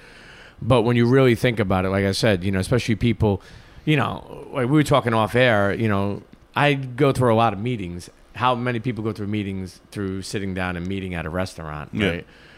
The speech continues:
Speaker 1: Um, the experience becomes bar none. You know, I think about, like, um, James Beard Ward, and it's beautiful to say that, right?
Speaker 2: Mm-hmm.
Speaker 1: You know, um,
Speaker 2: Yeah.
Speaker 1: do you remember, like,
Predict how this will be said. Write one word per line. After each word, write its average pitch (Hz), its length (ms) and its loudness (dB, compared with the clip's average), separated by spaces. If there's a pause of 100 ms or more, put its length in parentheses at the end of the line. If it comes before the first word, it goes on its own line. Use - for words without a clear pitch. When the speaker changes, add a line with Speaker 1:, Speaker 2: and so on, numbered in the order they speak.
(140)
Speaker 1:
Um, 87 640 -4
the 113 180 0
experience 117 840 -6 (320)
becomes 104 400 -4
bar 98 300 -2
none. 98 400 -6 (420)
You 170 80 2
know, 180 80 4
I 160 140 4
think 180 200 0
about, 135 380 2
like, 117 300 2 (800)
um, 95 540 -2 (120)
James 123 360 2
Beard 113 300 2
Ward, 92 440 0 (840)
and 113 440 2 (480)
it's - 260 -4
beautiful 151 600 2
to 110 120 -10
say 120 260 -4
that, 82 240 -10
right? 151 200 0
Speaker 2:
Mm-hmm. 185 160 0
Speaker 1:
You 95 60 -4
know, 95 320 -6
um, 107 320 4
Speaker 2:
Yeah. 120 80 0 (580)
Speaker 1:
do 156 80 4
you 214 80 6
remember, 202 340 0
like, 170 320 -2